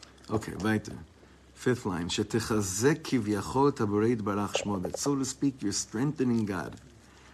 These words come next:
How? Bazeh "שהתגברת על עצמך, ולא נתת להבל דבר להעבירך מדעתך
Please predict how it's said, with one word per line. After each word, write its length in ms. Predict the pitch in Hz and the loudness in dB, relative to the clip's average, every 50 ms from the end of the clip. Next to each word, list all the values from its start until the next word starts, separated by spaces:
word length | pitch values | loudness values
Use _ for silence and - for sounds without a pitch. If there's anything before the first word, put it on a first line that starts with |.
| - - - | -20 -14 -4
How? 460 | - 107 101 101 110 143 175 - - 110 | 0 2 2 4 4 4 2 2 0 -2
Bazeh 580 | 107 113 110 104 - 110 117 127 147 180 202 208 202 - - - - - - - - - | 0 2 2 2 2 4 6 6 8 8 6 4 2 -4 -14 -20 -20 -18 -18 -18 -16 -4
"שהתגברת 960 | - - - 151 135 131 147 117 113 110 123 120 110 127 131 143 170 165 190 | 0 2 4 6 6 6 4 2 4 4 4 4 6 6 6 6 6 4 4
על 140 | 170 151 143 | 4 4 4
עצמך, 440 | 123 117 - - 110 104 - - 87 92 117 143 - - - - - - - - - | 4 2 2 0 0 0 0 -2 -6 -6 -6 -10 -12 -16 -20 -20 -20 -20 -20 -10 -2
ולא 240 | - 113 117 117 113 | 2 4 6 6 6
נתת 500 | 113 110 110 - - 156 165 165 165 165 | 6 4 2 2 2 2 2 4 2 2
להבל 760 | 156 127 120 113 101 110 110 104 107 110 127 135 143 143 135 117 | 2 4 4 4 4 2 2 0 4 6 8 8 10 8 8 6
דבר 380 | 110 135 151 160 135 135 135 131 | 6 6 6 6 6 4 4 6
להעבירך 640 | 127 123 117 123 120 113 120 117 113 110 110 - | 4 4 4 4 4 4 4 2 2 0 0 2
מדעתך 720 | 139 131 139 143 139 131 123 120 113 110 107 - - - | 4 4 6 6 6 4 4 4 2 2 0 0 0 2